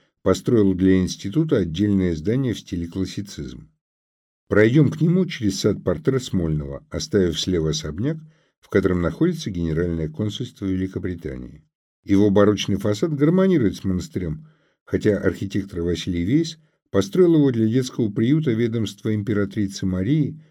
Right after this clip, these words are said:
к двухсотлетию города. Однако вернёмся к Смольному. Следует отметить, что когда петербуржцы употребляют это слово, они имеют в виду не монастырь и не собор,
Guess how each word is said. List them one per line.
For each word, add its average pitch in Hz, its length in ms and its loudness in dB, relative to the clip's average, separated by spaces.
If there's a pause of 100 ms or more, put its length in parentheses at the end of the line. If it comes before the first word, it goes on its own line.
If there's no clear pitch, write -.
(140)
к 101 80 -2
двухсотлетию 104 840 0
города. 76 480 -10 (800)
Однако 165 340 6
вернёмся 151 440 6
к - 80 -4
Смольному. 82 600 -2 (580)
Следует 160 500 6
отметить, 151 520 2
что - 180 -6
когда 120 260 4
петербуржцы 110 680 0
употребляют 104 640 0
это 101 220 -2
слово, 180 340 0
они 123 240 0
имеют 131 260 -2
в - 60 -6
виду 123 160 -2
не 131 120 2
монастырь 135 720 -2
и 101 60 -2
не 101 140 4
собор, 82 540 -4